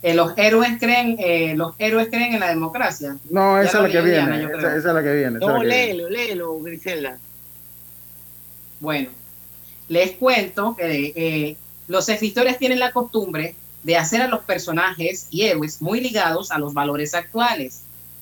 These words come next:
Speaker 1: para que el público los vea como verdaderos héroes. Es así que en la película El Patriota, otra vez Mel Gibson, su personaje, due-, eh, su personaje dueño de campos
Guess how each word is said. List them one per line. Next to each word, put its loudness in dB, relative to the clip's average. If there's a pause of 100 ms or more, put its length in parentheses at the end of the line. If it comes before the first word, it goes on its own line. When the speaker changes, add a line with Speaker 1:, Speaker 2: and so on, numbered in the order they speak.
Speaker 1:
para 0
que -4
el -2
público -2 (840)
los 2
vea 4
como 0
verdaderos -4
héroes. -8 (460)
Es 0
así 0
que -4
en 0
la 0
película -2
El -6
Patriota, 0 (720)
otra 0
vez -4
Mel 0
Gibson, -4 (320)
su -8
personaje, -2
due-, -4
eh, 0 (140)
su -4
personaje -2
dueño -4
de -4
campos -2